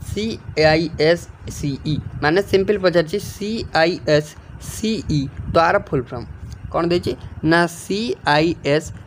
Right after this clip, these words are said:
ସି ଇର ଫୁଲ୍ ଫର୍ମ ପଚାରିଛି, ଇମ୍ପୋର୍ଟାଣ୍ଟ,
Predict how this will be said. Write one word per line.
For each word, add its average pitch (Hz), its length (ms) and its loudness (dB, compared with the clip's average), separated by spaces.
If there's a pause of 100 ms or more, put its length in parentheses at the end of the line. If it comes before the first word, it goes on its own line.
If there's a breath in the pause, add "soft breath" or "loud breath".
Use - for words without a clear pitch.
ସି - 300 -2 (220)
ଇର 147 220 4 (360)
ଫୁଲ୍ 160 200 6
ଫର୍ମ 175 240 0
ପଚାରିଛି, 123 440 -4
ଇମ୍ପୋର୍ଟାଣ୍ଟ, 147 460 0